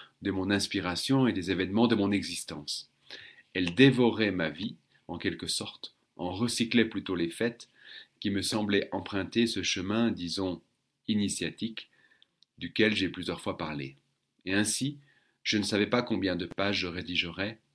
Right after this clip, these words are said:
ni où elle me conduirait. Il y avait aussi la question de la finitude. Tant que j'écrivais, ne prolonge-, ne prolongeais-je pas ma vie ? Et que pourrais-je bien écrire après un tel sujet ?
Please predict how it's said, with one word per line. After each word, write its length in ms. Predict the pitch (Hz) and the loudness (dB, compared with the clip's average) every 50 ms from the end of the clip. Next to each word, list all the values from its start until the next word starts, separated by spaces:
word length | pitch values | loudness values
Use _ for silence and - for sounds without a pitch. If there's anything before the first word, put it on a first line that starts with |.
| _ | _
ni 420 | - 90 98 110 120 131 143 - - - | -8 -2 4 8 8 8 8 6 2 -2
où 180 | - 101 107 | 0 0 2
elle 120 | 107 104 95 | 2 2 0
me 120 | 90 85 | -2 -4
conduirait. 520 | - 98 101 95 85 87 82 - - - _ _ _ _ _ _ _ _ _ _ _ - - - _ _ _ | -4 -4 -4 -4 -6 -8 -10 -12 -14 -16 _ _ _ _ _ _ _ _ _ _ _ -20 -20 -20 _ _ _
Il 120 | - 95 98 | -4 4 6
y 80 | 107 | 6
avait 160 | 110 107 120 | 8 10 10
aussi 260 | 117 110 110 - - 143 | 8 8 6 6 4 6
la 120 | 127 104 | 4 4
question 340 | - 101 90 - - 127 117 | 2 0 -2 0 0 2 2
de 80 | 104 | 2
la 100 | 92 87 | 0 -2
finitude. 560 | 82 - - 98 92 87 82 - - 78 - - _ _ _ _ _ _ _ _ _ _ _ _ _ _ | -2 -4 -4 -6 -6 -6 -8 -10 -10 -12 -12 -14 _ _ _ _ _ _ _ _ _ _ _ _ _ _
Tant 160 | - 143 151 151 | 4 4 4 4
que 140 | 139 127 | 4 2
j'écrivais, 560 | 113 110 107 - - - 101 85 95 - - - _ _ _ _ _ _ _ - - _ _ - | 2 2 2 0 -2 -6 -4 -2 -2 -4 -4 -6 _ _ _ _ _ _ _ -20 -20 _ _ -6
ne 80 | 98 98 | -6 -6
prolonge-, 640 | - - 127 123 123 120 113 107 - 110 110 - - _ | 0 2 4 6 6 6 4 4 2 0 -4 -6 -8 _
ne 100 | 104 101 | -4 -4
prolongeais-je 1160 | 95 - - - 117 113 113 110 107 101 95 82 - - - - - 98 101 98 92 - - - | -4 -4 -2 0 2 2 4 2 2 0 -2 -2 -4 -8 -8 -6 -2 0 2 2 2 0 -2 -2
pas 180 | - 123 127 120 | -2 0 0 0
ma 140 | 101 90 | 0 -2
vie ? 360 | 87 85 87 85 - - - - _ _ _ _ _ _ _ _ _ _ _ _ _ _ _ - | -4 -4 -6 -8 -10 -12 -12 -16 _ _ _ _ _ _ _ _ _ _ _ _ _ _ _ -10
Et 120 | 92 - - - | -10 -8 2 6
que 80 | - | 6
pourrais-je 400 | 151 143 139 131 113 117 110 107 | 6 8 6 4 4 4 4 4
bien 180 | 110 110 104 95 | 4 4 4 4
écrire 520 | 95 - - - - 123 131 123 - - _ _ _ _ _ _ _ _ - | 2 -2 -2 -4 -4 -4 -4 -4 -6 -12 _ _ _ _ _ _ _ _ -8
après 300 | 82 85 - - 117 104 | -8 -6 -4 -2 -2 -2
un 140 | 85 73 | -2 -2
tel 220 | 71 - 104 92 85 | 0 0 0 0 0
sujet ? 440 | - - - 73 67 - - - | -2 -6 -6 -8 -8 -8 -10 -12